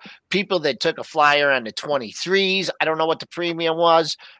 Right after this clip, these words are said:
The people that took a flyer on the twenty-fours, I don't know what the premium is. You could sell that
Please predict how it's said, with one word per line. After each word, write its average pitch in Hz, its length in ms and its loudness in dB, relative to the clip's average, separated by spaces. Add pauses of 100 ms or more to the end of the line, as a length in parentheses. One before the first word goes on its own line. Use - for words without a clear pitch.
(100)
The 127 80 -14
people 160 320 -4
that 120 140 -2
took 151 180 -2
a - 40 -6
flyer 143 480 4
on 117 160 2
the 104 80 -10
twenty-fours, 170 840 0 (100)
I 147 80 2
don't 151 160 0
know 151 80 4
what 151 180 -2
the - 80 -12
premium 156 560 -2
is. 156 260 2 (320)
You 247 260 6
could 277 240 2
sell 220 600 8 (160)
that 160 320 4